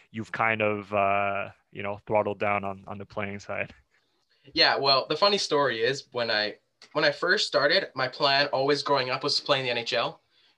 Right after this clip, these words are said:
Speaker 2: Well, I guess I'm still growing up <laughs> now that I say it, but at thirteen, I went to my first,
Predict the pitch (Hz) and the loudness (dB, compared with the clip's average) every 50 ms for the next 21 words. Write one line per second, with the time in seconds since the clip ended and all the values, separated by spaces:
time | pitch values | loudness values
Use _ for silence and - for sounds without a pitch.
0 | _ - 139 139 139 147 143 - - - 123 - - - 170 151 - 110 101 95 | _ 0 2 2 4 4 2 0 -2 -4 -4 -4 0 2 2 2 2 0 -2 -2
1 | 95 104 107 107 - - 147 139 139 120 104 113 - - - - 107 107 101 95 | -2 -2 -4 -4 -4 -6 -4 -2 -2 -2 -2 -4 -8 -12 -18 -14 -10 -8 -8 -6
2 | 98 - - 110 107 101 95 - - 107 101 - - - - - - - - - | -6 -6 -4 -4 -4 -4 -6 -4 -4 -4 -4 -4 -8 -14 -20 -18 -20 -10 -4 -2
3 | 135 135 - - 202 196 - - - - 147 139 139 139 135 - - 117 123 127 | -2 -2 0 0 0 0 0 -2 -4 -4 -4 -4 -4 -6 -8 -8 -6 -4 -4 -4
4 | 123 - - 127 131 131 - - - - 135 135 135 135 - - - - | -4 -6 -4 -4 -4 -6 -6 -8 -6 -2 -2 0 0 -2 -2 -4 -8 -10